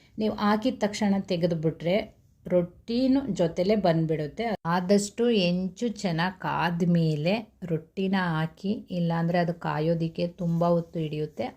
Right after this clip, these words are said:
ಆ, ಕಾದ್ಮೇಲೆ ಹಾಕಿದ ತಕ್ಷಣ ಹಾಕಿದ್ರೆ ಈ ಥರ ಬಿಟ್ಕೊಳ್ಳುತ್ತೆ. ಮೇಲ್ಗಡೆ ಎಣ್ಣೆ ಹಾಕ್ಕೊಂಡು ಈಗ ಟರ್ನ್ ಮಾಡ್ಕೊಳ್ಳಿ. ನೋಡಿ ಬೆಂದಿದೆ, ಎಷ್ಟು ಚೆನ್ನಾಗ್ ಬಂದಿದೆ ಅಲ್ಲ. So ಗೈಸ್, ತುಂಬ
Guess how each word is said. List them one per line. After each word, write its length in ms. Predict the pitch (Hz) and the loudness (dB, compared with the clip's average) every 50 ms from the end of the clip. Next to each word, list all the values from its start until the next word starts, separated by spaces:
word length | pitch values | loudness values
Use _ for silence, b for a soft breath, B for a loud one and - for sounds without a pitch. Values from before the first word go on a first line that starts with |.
| _ | _
ಆ, 80 | - - b b b b b b b _ | -18 -18 b b b b b b b _
ಕಾದ್ಮೇಲೆ 500 | - 196 190 208 214 202 233 240 240 233 | 0 4 4 4 4 4 4 4 6 6
ಹಾಕಿದ 300 | 202 185 185 185 - 202 202 | 4 4 2 0 -4 -4 -4
ತಕ್ಷಣ 320 | 185 175 175 - 185 170 170 | -6 -8 -6 -8 -6 -6 -4
ಹಾಕಿದ್ರೆ 520 | 165 165 160 - 180 165 185 233 247 214 | -4 -6 -6 -8 -8 -8 -6 -6 -6 -6
ಈ 40 | 180 | -6
ಥರ 180 | - - 165 160 | -6 -4 -4 -4
ಬಿಟ್ಕೊಳ್ಳುತ್ತೆ. 640 | 160 160 160 - - - 156 147 147 143 - - - - - | -4 -6 -8 -10 -8 -6 -4 -4 -4 -4 -6 -10 -12 -8 -6
ಮೇಲ್ಗಡೆ 520 | 185 180 175 175 180 175 175 170 160 170 170 | -2 0 2 2 2 2 2 2 2 2 2
ಎಣ್ಣೆ 260 | 160 160 160 165 170 | 2 2 2 0 0
ಹಾಕ್ಕೊಂಡು 580 | 170 170 165 165 - - 170 165 165 175 220 240 233 185 - b b b b b b b b b b _ _ - | 0 0 -2 -2 -4 -4 -2 -2 -2 0 -2 -2 -2 -4 -6 b b b b b b b b b b _ _ -14
ಈಗ 120 | 208 196 - - | -12 -12 -8 -2
ಟರ್ನ್ 280 | - 175 170 165 170 170 | 0 0 2 2 2 2
ಮಾಡ್ಕೊಳ್ಳಿ. 520 | 160 156 160 160 160 - 165 165 180 208 | 2 2 0 -2 -2 -2 -2 -2 0 0
ನೋಡಿ 320 | 208 185 170 165 165 185 214 | 0 0 0 0 -2 -2 -2
ಬೆಂದಿದೆ, 520 | 175 156 156 147 160 160 175 170 165 165 | -2 0 0 0 0 0 0 0 0 -2
ಎಷ್ಟು 180 | 160 156 - - | -2 -2 -4 -6
ಚೆನ್ನಾಗ್ 420 | 170 160 160 160 160 165 170 165 | -6 -4 -2 -2 0 -2 -2 -2
ಬಂದಿದೆ 480 | 160 160 151 156 156 156 156 147 156 147 | -2 -2 -2 -2 -4 -4 -4 -4 -4 -6
ಅಲ್ಲ. 180 | 147 147 160 190 220 208 b b b b b b b - | -4 -4 -4 -6 -6 -8 b b b b b b b -20
So 420 | - - 196 208 233 - - - | -12 -6 -4 -4 -4 -4 -6 -4
ಗೈಸ್, 340 | 175 175 175 202 202 - - | -2 0 0 0 -2 -4 -6
ತುಂಬ 240 | - 175 175 175 | -4 -2 0 2